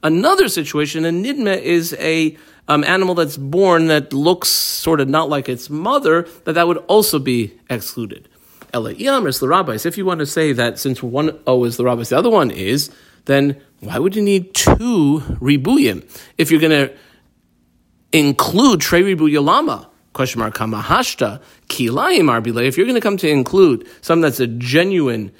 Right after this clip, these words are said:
uh, offspring of a mixed species, then nidme mibaya, would you need to tell me something that is not mixed species and it just kinda looks a little bit strange? Certainly you wouldn't.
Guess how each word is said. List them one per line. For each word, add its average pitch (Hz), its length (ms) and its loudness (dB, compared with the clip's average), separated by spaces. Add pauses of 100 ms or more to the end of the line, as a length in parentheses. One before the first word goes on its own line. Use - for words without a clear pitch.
(200)
uh, 127 140 0
offspring 131 500 -2
of 107 180 -4
a 113 80 -4
mixed 131 400 -4
species, 143 640 -2 (160)
then 127 340 4
nidme 160 460 4
mibaya, 160 360 2
would 156 160 4
you 127 80 0
need 151 220 2
to 147 80 -2
tell 127 200 -2
me 175 100 4
something 170 340 -2
that 156 140 2
is 123 180 0
not 117 560 0 (340)
mixed 202 200 2
species 269 480 0
and 180 100 0
it 151 40 -2
just 160 180 -6
kinda 139 180 -2
looks 123 300 -4
a - 20 0
little 202 160 4
bit 208 160 -2
strange? 285 460 -2 (220)
Certainly 180 420 0
you 156 100 0
wouldn't. 107 280 -8